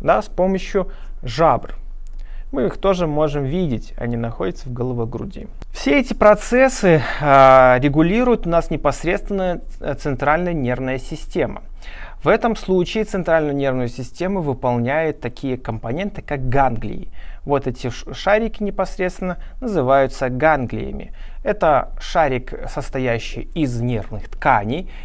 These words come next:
который выполняет какую-то функцию непосредственно. Существует у раков, э, ракообразных, да, то есть непосредственно несколько ганглий.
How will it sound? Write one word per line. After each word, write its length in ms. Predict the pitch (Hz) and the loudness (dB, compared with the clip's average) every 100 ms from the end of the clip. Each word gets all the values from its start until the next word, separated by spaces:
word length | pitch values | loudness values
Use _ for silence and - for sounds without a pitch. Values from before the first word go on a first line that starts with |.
| - | -4
который 360 | 147 190 170 | -2 0 0
выполняет 720 | 147 139 143 139 151 190 220 | 0 0 0 0 0 -2 -2
какую-то 500 | - 135 156 165 165 | -2 -2 0 0 0
функцию 640 | 143 - 190 170 - - - | -6 -2 -2 -4 -6 -8 -8
непосредственно. 720 | 131 127 123 - 123 - - - - - - - | -8 -4 -4 -4 -8 -8 -10 -10 -10 -10 -10 -6
Существует 580 | 170 - - 339 - | -4 -4 -4 -2 -2
у 140 | - 170 | 0 2
раков, 440 | 190 233 233 214 202 | 4 2 0 -2 0
э, 720 | 160 156 156 143 139 139 139 | 4 6 6 4 0 -6 -4
ракообразных, 960 | 143 127 113 117 143 214 220 208 190 | -4 0 0 2 4 4 2 -2 -2
да, 160 | 165 175 | 0 -2
то 80 | 160 | -4
есть 100 | - | -10
непосредственно 680 | 156 156 - 160 - 156 - - - - | -8 -8 -6 -6 -6 -8 -8 -10 -8 -2
несколько 480 | 202 233 226 185 165 | -2 0 -4 -4 -2
ганглий. 480 | 127 110 131 131 | 0 0 -2 -8